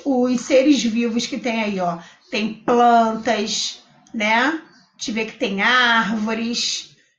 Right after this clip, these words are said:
que, que são os seres vivos. Os fatores não vivos aí, ó. A água, aqui, ó. A água, a rocha.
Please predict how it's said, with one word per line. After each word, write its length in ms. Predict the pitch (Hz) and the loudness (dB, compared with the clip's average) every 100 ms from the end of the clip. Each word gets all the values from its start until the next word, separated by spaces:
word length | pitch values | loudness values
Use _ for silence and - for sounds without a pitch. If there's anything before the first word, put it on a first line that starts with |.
| _ _ | _ _
que, 140 | 277 | -8
que 380 | - - - 285 | -8 -10 -8 -8
são 260 | - 233 233 | -6 -6 -6
os 140 | 247 | -8
seres 640 | - 240 226 285 320 - - _ - | -4 -4 0 0 -2 -4 -14 _ -14
vivos. 800 | 202 226 226 170 170 175 - - | -8 -4 -2 -4 -6 -8 -8 -8
Os 120 | 240 | -8
fatores 540 | - 240 233 214 196 196 | -4 -4 -2 -4 -2 0
não 260 | 226 247 | 2 2
vivos 380 | 247 247 262 311 | 0 0 0 2
aí, 200 | 302 214 | 2 2
ó. 160 | 190 175 - - - | -2 -4 -10 -20 -10
A 80 | - | 0
água, 960 | 233 240 226 233 233 233 233 226 233 - _ | 2 4 4 6 4 2 2 2 0 -8 _
aqui, 200 | - 117 | -8 -6
ó. 160 | 180 175 - - _ _ _ | -4 -8 -18 -20 _ _ _
A 120 | 247 | 0
água, 880 | 240 214 220 214 214 214 214 220 - _ _ _ _ _ _ _ | 2 2 0 0 -2 -4 -6 -6 -14 _ _ _ _ _ _ _
a 200 | 226 240 | 2 2
rocha. 1080 | 175 233 226 226 226 226 - 254 233 240 | 2 2 4 4 2 -2 -6 -6 -6 -8